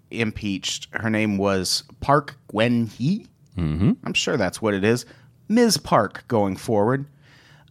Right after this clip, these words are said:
Speaker 1: Um, she, in nineteen seventy-four, her mother was killed by a North Korean spy who was intending to kill her father, who was then military leader Park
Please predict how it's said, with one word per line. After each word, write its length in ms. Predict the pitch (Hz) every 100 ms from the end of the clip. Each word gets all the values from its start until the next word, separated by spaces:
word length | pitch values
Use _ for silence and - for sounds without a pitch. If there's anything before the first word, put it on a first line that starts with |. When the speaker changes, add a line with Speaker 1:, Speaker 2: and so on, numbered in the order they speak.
| -
Speaker 1:
Um, 560 | 131 131 127 123 123
she, 800 | - - - 175 175 185 175 - - _ _
in 280 | 139 151 143
nineteen 440 | 143 180 - 226 196
seventy-four, 640 | - 170 151 127 - 143 123
her 120 | 147
mother 560 | 147 139 117 104 98 - _ _ -
was 220 | 110 -
killed 360 | - 135 131
by 160 | 110 110
a 40 | 107
North 320 | 107 127 127
Korean 420 | - 120 117 98
spy 840 | - - - 170 175 95 90 87 - _ _ _ _ _
who 140 | -
was 340 | 151 131 135 113
intending 720 | - 120 - 196 262 220 135
to 80 | 113
kill 220 | - 139
her 140 | 117 98
father, 600 | - - 165 110 85 67
who 80 | 113
was 240 | 104 101 104
then 420 | 117 113 110 104
military 640 | 113 110 104 - 110 101 98
leader 280 | 101 95
Park 460 | 90 - 110 104 -